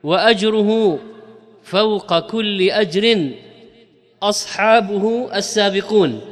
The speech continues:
سبق المفردون، الذاكرون الله كثيرا والذاكرات. الذكر سكينة،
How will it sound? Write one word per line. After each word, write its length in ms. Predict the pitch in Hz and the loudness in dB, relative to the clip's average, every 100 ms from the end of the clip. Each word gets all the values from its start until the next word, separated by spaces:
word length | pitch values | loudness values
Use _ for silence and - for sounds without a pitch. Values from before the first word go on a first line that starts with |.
| - - - - - | -18 -20 -20 -20 -14
سبق 520 | - 220 226 247 240 | -2 0 2 0 2
المفردون، 1040 | 240 214 202 175 190 175 185 175 185 123 92 - - - - - _ 165 | 0 2 0 0 0 2 0 4 4 2 -4 -14 -20 -20 -20 -20 _ 0
الذاكرون 760 | 165 151 202 196 196 226 214 | 0 2 0 2 0 0 0
الله 340 | 180 202 196 | 0 0 0
كثيرا 640 | 175 165 143 185 175 165 151 - - - | -2 -6 -4 -2 -2 -2 -6 -10 -20 -8
والذاكرات. 880 | 156 143 147 156 - 139 123 - - - - _ _ _ _ _ _ _ _ - | -6 -2 0 -2 0 0 0 -4 -20 -20 -20 _ _ _ _ _ _ _ _ -2
الذكر 540 | 170 151 185 262 220 214 | 0 0 -2 -2 0 -2
سكينة، 680 | 196 185 - 220 170 135 | 0 -2 0 2 2 2